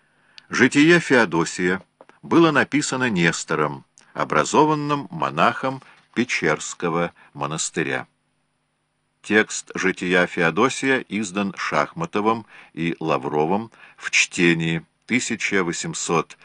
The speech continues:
девяносто девятый год, часть вторая.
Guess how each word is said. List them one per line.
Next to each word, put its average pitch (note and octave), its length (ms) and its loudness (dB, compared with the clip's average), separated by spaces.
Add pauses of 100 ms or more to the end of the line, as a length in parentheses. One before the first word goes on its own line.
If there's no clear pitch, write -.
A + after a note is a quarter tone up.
(140)
девяносто D2 640 -6
девятый C2+ 440 -8
год, A2 380 -2
часть - 560 -6 (200)
вторая. C2 600 -8